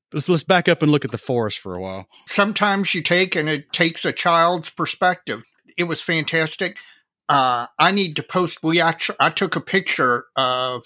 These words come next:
Speaker 2: you and them, uh, at the sh-, at the nationals, and I need to put that on our Facebook page.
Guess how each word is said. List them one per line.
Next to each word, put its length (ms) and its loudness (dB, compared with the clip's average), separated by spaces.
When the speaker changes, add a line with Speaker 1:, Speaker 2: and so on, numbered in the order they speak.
Speaker 2:
you 640 0
and 300 -2
them, 540 0
uh, 340 2
at 260 2
the 100 -4
sh-, 220 -4
at 200 2
the 60 -2
nationals, 600 0
and 100 -4
I 100 2
need 220 -4
to 60 -12
put 280 -8
that 180 0
on 140 -4
our 180 -10
Facebook 480 -8
page. 260 -8